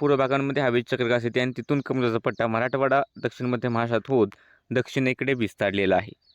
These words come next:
आणि याच हवामान प्रणाल्यांच्या प्रभावाखाली येत्या चोवीस तासात सातारा, कोल्हापूरच्या घाटाच्या आसपासच्या भागांमध्ये गडगडी पावसाची शक्यता अधिक आहे. तसेच पुणे,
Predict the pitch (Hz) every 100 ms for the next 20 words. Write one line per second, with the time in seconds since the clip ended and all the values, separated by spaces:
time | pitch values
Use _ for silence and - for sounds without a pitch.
0 | _ _ _ _ 104 123 135 147 - 139
1 | 135 139 139 131 123 123 117 127 123 107
2 | 113 - 131 95 92 - _ _ - _
3 | 120 127 123 131 113 123 - 131 113 120
4 | _ _ _ _ _ _ _ - 147 135
5 | 143 143 147 143 120 117 139 135 113 110
6 | - _ _ _ _ _ _ - 139 120
7 | 120 127 135 123 - 120 123 120 120 120
8 | 117 123 120 113 117 117 117 110 110 -
9 | 107 120 110 120 - 107 98 101 110 104
10 | 127 180 _ _ _ _ _ _ _ _
11 | _ _ _ _ _ _ _ 143 147 160
12 | - _ _ _ _ _ _ _ _ _
13 | - - 143 147 156